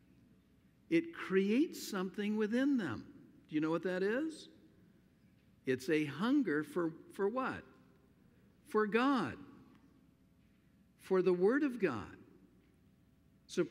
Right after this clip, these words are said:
pretty soon, you're being satisfied, but you want more and more of Jesus.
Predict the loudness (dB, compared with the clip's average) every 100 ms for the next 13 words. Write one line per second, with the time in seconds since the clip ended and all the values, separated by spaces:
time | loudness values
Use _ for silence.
0 | -2 0 2 2 0 0 0 2 2 0
1 | 0 2 2 2 2 2 -2 -2 0 2
2 | 0 -4 -4 0 0 2 0 0 -2 0
3 | -2 -2 -4 -2 -2 -2 -2 -2 -4 -4
4 | -4 -4 -8